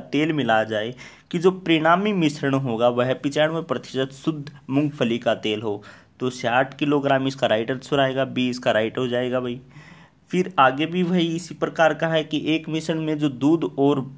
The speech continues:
water का, milk and water का जो रेशो है पाँच रेशो एक के अनुपात में है, यदि पाँच liter उसमें क्या है water मिला दिया जाए तो दूध और पानी का अनुपात पाँच रेशो दो हो जाता है, तो जो मूल मिश्रण में दूध की मात्रा कितनी है? तो पच्चीस liter है, तो ए इसका right answer रहेगा।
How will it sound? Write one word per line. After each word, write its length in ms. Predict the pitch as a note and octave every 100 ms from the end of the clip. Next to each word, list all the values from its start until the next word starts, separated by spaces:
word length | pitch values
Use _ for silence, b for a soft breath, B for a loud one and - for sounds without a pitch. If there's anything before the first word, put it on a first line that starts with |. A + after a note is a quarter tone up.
| -
water 360 | A#2+ C3+ C3+ D#3+
का, 180 | C#3+ C#3 -
milk 360 | B2 D3 D3+ -
and 200 | C3+ B2+
water 360 | B2 A#2+ D3
का 100 | C#3 A#2+
जो 140 | A#2+
रेशो 340 | A2+ A#2+ -
है 100 | C#3 C#3
पाँच 240 | A#2 A#2+ B2+
रेशो 360 | B2+ C3 C3+
एक 180 | C3+ C#3
के 60 | C3
अनुपात 420 | B2+ B2 B2+ B2
में 120 | B2+
है, 160 | B2+ C3+ B B B D3+
यदि 140 | F3
पाँच 360 | F#3 E3+ G3 G3
liter 240 | F3+ F3
उसमें 280 | E3+ D#3+ D#3+
क्या 160 | D3+ D3+
है 100 | E3
water 340 | D3+ C#3+ C#3+ D#3+
मिला 300 | C#3+ B2+ B2+
दिया 220 | B2 A#2
जाए 240 | A2 A2+
तो 160 | A#2+ C#3
दूध 300 | C#3 D3+ D#3
और 140 | C3+ C3+
पानी 260 | B2+ C3
का 80 | B2
अनुपात 400 | A#2+ A#2+ B2+ B2+
पाँच 240 | C#3+ D3 C#3
रेशो 260 | A2+ -
दो 180 | B2 C3
हो 100 | B2+
जाता 360 | G#2 G#2 - G#2+
है, 140 | G2+ - B B B -
तो 80 | D#3
जो 160 | F3
मूल 460 | F3+ D3 D3 F3+ G#3+
मिश्रण 360 | F#3+ F#3 F#3 E3+
में 240 | D#3 C#3+
दूध 240 | D3+ G3 F#3
की 120 | C3
मात्रा 360 | G#2+ G2+ - A#2
कितनी 360 | A#2+ - A2+
है? 120 | A2+
तो 120 | F#2+ A2+
पच्चीस 420 | C3+ B2+ D3+ D3+
liter 320 | C#3+ C#3+ C#3+
है, 80 | D3
तो 180 | D3 C#3+
ए 200 | B2+ B2+
इसका 240 | B2+ -
right 240 | A#2 A2+ A#2
answer 300 | B2+ C3+ C#3+
रहेगा। 440 | C3+ C#3 C#3 C#3+